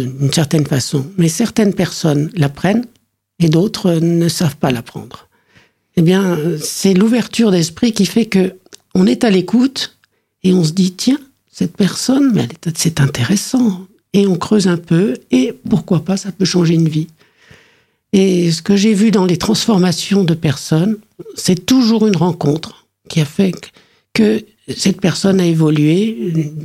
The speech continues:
dans un sens qui, évidemment, euh, qui était favorable pour elle. Donc, euh, je crois que c'est vraiment oser aller vers l'autre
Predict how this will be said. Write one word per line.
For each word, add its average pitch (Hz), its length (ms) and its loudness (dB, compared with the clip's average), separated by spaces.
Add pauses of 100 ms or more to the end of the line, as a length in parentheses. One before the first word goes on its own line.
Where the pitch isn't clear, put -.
(360)
dans 143 240 2
un 139 60 0
sens 156 360 0
qui, 139 300 -6
évidemment, 143 480 0
euh, 139 80 -2 (640)
qui - 80 0
était 143 160 0
favorable 156 520 0
pour 156 220 0
elle. 139 200 -2 (760)
Donc, 202 300 2
euh, 180 360 2
je 170 140 -2
crois 254 240 -2
que - 80 -8
c'est 226 180 0
vraiment 220 560 2
oser 240 600 2 (320)
aller 214 240 2
vers 185 240 0
l'autre 208 420 0